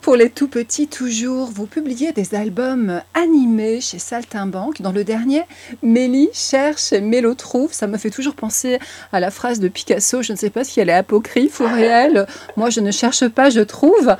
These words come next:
Revisite avec humour l'exercice du mot valise et du collage en un safari de folie où le dromacéros devient un véritable bulldozer pour combattre la soif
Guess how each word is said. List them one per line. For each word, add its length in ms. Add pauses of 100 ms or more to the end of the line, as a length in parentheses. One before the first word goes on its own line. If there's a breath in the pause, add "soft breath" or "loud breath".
(320 loud breath)
Revisite 580
avec 380
humour 480
l'exercice 640
du 120
mot 200
valise 600
et 120
du 140
collage 640 (280 loud breath)
en 160
un 100
safari 720
de 120
folie 520 (460 loud breath)
où 80
le 180
dromacéros 1080
devient 380
un 80
véritable 600
bulldozer 880
pour 160
combattre 420
la 140
soif 540